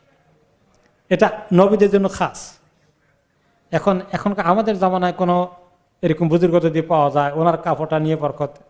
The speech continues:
দাফন কাফন করলে বরকত হবে না। এই বরকত খাস কার জন্যে?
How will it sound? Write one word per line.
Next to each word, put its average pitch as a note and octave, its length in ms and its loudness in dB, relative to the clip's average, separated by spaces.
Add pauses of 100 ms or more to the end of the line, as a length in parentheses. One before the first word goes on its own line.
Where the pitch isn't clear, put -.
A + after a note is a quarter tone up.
(300)
দাফন D#3 220 0
কাফন D#3 240 -4
করলে D#3+ 220 -2
বরকত D3+ 340 -4
হবে D#3+ 260 -2 (680)
না। C3 340 -4 (1000)
এই G3+ 200 4
বরকত G3 380 0
খাস G3+ 260 -2
কার E3+ 240 -2
জন্যে? G3+ 320 -2